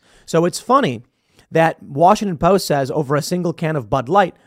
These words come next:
but then literally shows a different video in which Dylan Mulvaney is sponsored by,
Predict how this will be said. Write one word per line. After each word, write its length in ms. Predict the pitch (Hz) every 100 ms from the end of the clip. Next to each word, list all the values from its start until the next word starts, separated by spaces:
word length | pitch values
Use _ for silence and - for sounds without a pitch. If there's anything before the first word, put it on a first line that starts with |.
| _
but 280 | 117 180 156
then 200 | 202 185
literally 540 | 165 214 240 247 233
shows 540 | - 202 180 170 165 -
a 140 | 170
different 560 | 139 120 320 349 254 143
video 380 | 151 135 135
in 120 | - 175
which 140 | 175
Dylan 180 | 160 160
Mulvaney 400 | 139 120 117 151 _ _
is 240 | 165 170 -
sponsored 720 | _ - - 254 302 - 123
by, 300 | 101 92 95